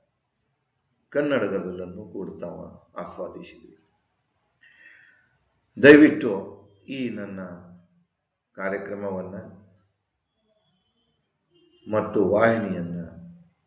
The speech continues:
ಲೈಕ್ ಮಾಡಿ, ಶೇರ್ ಮಾಡಿ, ನಿಮ್ಗೆ ತಿಳಿದಂತೆ ಕಾಮೆಂಟ್ ಮಾಡಿ ಮತ್ತು ಸಬ್ಸ್ಕ್ರೈಬ್ ಮಾಡುವುದನ್ನು ಮರಿಬೇಡಿ. ಈ ಕಾರ್ಯಕ್ರಮವನ್ನ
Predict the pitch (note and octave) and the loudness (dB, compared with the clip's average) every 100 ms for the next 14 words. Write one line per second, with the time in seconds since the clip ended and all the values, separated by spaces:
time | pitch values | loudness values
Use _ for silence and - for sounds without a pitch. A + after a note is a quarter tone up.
0 | - F2+ F#2 F#2 G#2+ G#2 B2 - - - | -10 -4 -4 -6 -10 -8 -8 -10 -18 -20
1 | _ _ _ _ - G2 G#2+ G#2 A2+ G#2 | _ _ _ _ -12 -6 -6 -4 -6 -6
2 | C3 - - - - _ _ _ _ _ | -6 -10 -16 -20 -20 _ _ _ _ _
3 | _ _ _ _ A2+ D3 E3 D#3+ A#2+ G#2+ | _ _ _ _ -2 2 4 2 2 -2
4 | G2+ G2 - - F#2+ G#2+ F#2+ F#2+ F2 F2+ | -4 -8 -12 -10 -8 -8 -8 -10 -10 -12
5 | - - - _ _ _ _ _ _ _ | -16 -20 -20 _ _ _ _ _ _ _
6 | _ _ _ G#2 G2 - A2 F#2 - - | _ _ _ -10 -10 -4 -2 -2 -6 -14
7 | - - - G#2 - E3+ E3 B2+ G#2 G2+ | -20 -10 -6 -6 -2 2 2 0 -4 -4
8 | G2 F2+ E2+ F2 F2+ F2 F2 B2 - - | -6 -8 -10 -10 -8 -8 -8 -12 -12 -20
9 | _ _ _ _ _ _ _ _ _ _ | _ _ _ _ _ _ _ _ _ _
10 | D3+ G3 - B2+ A#2 A2+ G#2+ G2+ G2 F#2+ | -2 0 2 2 2 0 -4 -6 -6 -6